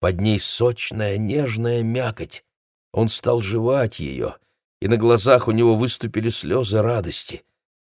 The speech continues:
«Никогда еще я не ел такой вкусной тыквы», — думал он, — «за всю мою жизнь». В первый раз за все время, что он прожил здесь, на ферме, еда доставляла ему удовольствие. И какое!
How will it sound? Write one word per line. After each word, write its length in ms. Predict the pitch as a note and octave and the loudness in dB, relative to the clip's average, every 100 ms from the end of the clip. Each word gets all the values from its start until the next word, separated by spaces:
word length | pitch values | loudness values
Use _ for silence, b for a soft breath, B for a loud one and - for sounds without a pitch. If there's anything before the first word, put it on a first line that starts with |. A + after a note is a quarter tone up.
| _ - | _ -4
«Никогда 680 | G#2+ - G2+ F#2 F#2+ A2+ G#2 | -2 -2 -2 -4 -2 0 2
еще 380 | A2 - - | 0 -2 -4
я 240 | A2 A#2 B2 | 0 2 2
не 140 | B2 | 2
ел 340 | A#2 C3 D3+ C3+ | 0 2 2 2
такой 400 | C3 A#2+ D3+ D3 | 0 2 2 0
вкусной 640 | - D#3 G3 - D#3 E3+ | 0 0 0 2 2 2
тыквы», — 540 | - G#3+ G3 - B2 | -2 -6 -4 2 2
думал 380 | G#2 D3 A#2 A2+ | 4 2 4 4
он, — 280 | C3+ G#2 E2+ b b b - | 4 4 -2 b b b -8
«за 220 | E2 C#3 | 0 0
всю 360 | D3 - - G#3+ | 0 0 2 4
мою 320 | F#3 G3 F#3+ | 4 4 2
жизнь». 560 | F3+ - - - A#2+ - _ _ _ _ _ | 2 0 0 -2 -6 -10 _ _ _ _ _
В 120 | - | -16
первый 360 | - A#2+ G#2+ G#2 | -4 -2 0 2
раз 240 | B2 A2 | 4 2
за 140 | E2+ G2 | 0 -2
все 220 | - A2 | -2 -2
время, 340 | A2 B2+ G#2+ | 0 0 0
что 200 | G2 - | -2 0
он 140 | G#2+ F#2 | -2 0
прожил 460 | G#2+ C3+ A2 A2 | 0 0 0 -2
здесь, 440 | F2 E2+ C3+ A2+ F2 | -4 -4 -4 -4 -4
на 100 | G2 | -6
ферме, 460 | - C3 G2+ D2+ B B B B | -4 -4 -4 -6 B B B B
еда 360 | - G#2 A2+ A#2+ | -2 0 4 2
доставляла 640 | A2 - - A#2+ A2+ A#2 | 2 0 0 2 2 2
ему 260 | A2 A2 A2 | 2 2 2
удовольствие. 840 | G#2+ A2 G#2+ D#3+ A#2+ - - C#2 - _ - | 2 2 2 0 0 -4 -8 -12 -14 _ 0
И 140 | F3 | 0
какое! 880 | - E3 D3+ - A3+ A3 D3 C#2+ | 2 0 0 -2 2 4 4 2